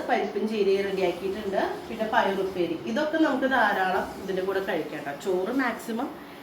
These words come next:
അവോയ്ഡ് ചെയ്യുക എന്നുള്ളതേ പറഞ്ഞിട്ടുള്ളൂ. എന്നാലും ആഴ്ചയിൽ നമുക്കിപ്പോൾ കഴിച്ചേ പറ്റൂ, അല്ലെങ്കിൽ കുറേ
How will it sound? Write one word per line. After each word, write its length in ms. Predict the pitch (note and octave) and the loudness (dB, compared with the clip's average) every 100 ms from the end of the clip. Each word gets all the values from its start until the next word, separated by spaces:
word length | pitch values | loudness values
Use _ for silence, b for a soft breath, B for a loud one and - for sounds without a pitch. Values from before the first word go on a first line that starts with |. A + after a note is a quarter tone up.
| B B E4+ | B B 6
അവോയ്ഡ് 400 | E4 D#4+ D#4+ D#4+ | 8 8 8 6
ചെയ്യുക 380 | D#4 D#4 F4 C4+ | 4 4 4 4
എന്നുള്ളതേ 340 | C#4 C#4 D4 D#4 E4+ | 4 4 6 8 8
പറഞ്ഞിട്ടുള്ളൂ. 500 | B3 B3 C#4+ B3 C4+ - B3 | 8 2 2 0 0 0 2
എന്നാലും 340 | C4+ C#4 E4+ - E4+ | 6 6 6 6 6
ആഴ്ചയിൽ 380 | D4+ D4+ C4+ C#4 C4+ | 6 6 6 6 4
നമുക്കിപ്പോൾ 360 | B3 B3 - B3 | 0 -2 -2 0
കഴിച്ചേ 420 | A#3+ G3+ - A#3+ A3+ B3 | 2 0 -2 -4 -2 0
പറ്റൂ, 320 | B3 - A#3+ A#3 F#3+ | 0 -2 -4 -2 0
അല്ലെങ്കിൽ 300 | G3 G3 A3+ - - - - | 0 0 -2 -4 -6 -6 2
കുറേ 220 | B3+ B3 | 4 4